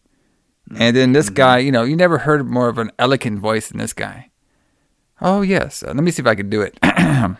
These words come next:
Speaker 1: not really good at the elegant voice, if you guys can see with my, with my raspy voice, but I'm gonna try. I'm gonna try to be like our boy Lewis over here, all right? So they're at, they're near, like, a piano. <laughs> Okay?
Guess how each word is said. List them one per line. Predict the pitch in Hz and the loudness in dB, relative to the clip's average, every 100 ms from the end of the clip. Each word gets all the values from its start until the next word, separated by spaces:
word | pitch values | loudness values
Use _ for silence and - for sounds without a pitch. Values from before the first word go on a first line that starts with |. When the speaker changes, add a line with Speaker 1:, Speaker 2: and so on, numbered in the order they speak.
| - | -2
Speaker 1:
not | 143 143 | 2 2
really | 127 | 2
good | 120 | 2
at | 117 | 0
the | 107 | -2
elegant | 110 113 110 107 | -4 -4 -6 -10
voice, | 107 104 101 | -12 -12 -12
if | 104 | -14
you | 104 | -10
guys | 107 104 | -10 -10
can | - | -12
see | - 110 104 117 | -10 -10 -8 -10
with | 107 | -8
my, | 110 101 113 _ _ _ _ | -4 -6 -8 _ _ _ _
with | - | -10
my | 104 98 | -4 -2
raspy | 107 123 - 101 | -2 -2 -4 -8
voice, | 101 107 | -6 -2
but | 131 | 0
I'm | 139 | 2
gonna | 120 | 4
try. | 143 110 - _ - | 4 2 -2 _ -6
I'm | |
gonna | 123 | -2
try | 117 143 | 4 4
to | 147 | 4
be | 139 | 4
like | 135 | 4
our | 120 110 | 2 2
boy | 120 | 2
Lewis | 107 117 110 - | 2 0 0 -4
over | 92 | -8
here, | 92 101 113 | -8 -10 -6
all | |
right? | 110 120 - _ - - - _ _ _ _ _ _ _ _ | -4 -4 -4 _ -20 -20 -20 _ _ _ _ _ _ _ _
So | - 127 | 0 4
they're | 135 | 6
at, | 160 - | 4 4
they're | 143 | 2
near, | 147 156 180 | 4 4 4
like, | 160 | 4
a | 127 | 2
piano. | - 123 123 113 - - | 0 2 2 0 -6 -18
<laughs> | _ _ _ _ _ _ _ _ - 135 | _ _ _ _ _ _ _ _ -2 -2
Okay? | 127 123 | 0 0